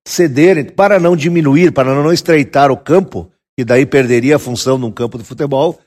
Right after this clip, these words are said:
então o município cedeu ao lado, né, uma, a mesma área que teria invadido no, na área do vizinho. Então é apenas uma, uma regulamentação de papel, né, de, de registro de, de área, né, de matrícula,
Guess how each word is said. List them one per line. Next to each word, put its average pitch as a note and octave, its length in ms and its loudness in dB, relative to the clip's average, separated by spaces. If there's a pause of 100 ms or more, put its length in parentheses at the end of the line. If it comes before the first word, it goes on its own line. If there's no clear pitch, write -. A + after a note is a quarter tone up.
(200)
então D3 260 2
o E3 60 0
município D#3+ 400 -6
cedeu D3+ 400 0
ao D#3 140 4
lado, C3 400 2
né, B2 160 -8 (360)
uma, C#3 320 -4
a D3+ 100 -6
mesma E3+ 340 2
área D3+ 280 2
que D3+ 120 -8
teria C#3+ 500 0 (240)
invadido C3+ 720 -2 (240)
no, C3 320 -4
na C3 120 -4
área C3 240 0
do C#3+ 100 -2
vizinho. A2 380 -6
Então G3+ 320 -6
é - 20 -2
apenas F#3 540 -6 (180)
uma, C#3 480 0
uma B2+ 140 -2
regulamentação C#3+ 760 -2
de C3 80 -8
papel, D#3+ 500 -2
né, A#2+ 140 -4
de, A#2 240 -6
de A2+ 160 -12
registro G#2 480 -12
de, G2+ 260 -10 (400)
de G#2+ 80 -4
área, C3 340 -2
né, A#2 100 -4
de A2 80 -8
matrícula, A2+ 640 -8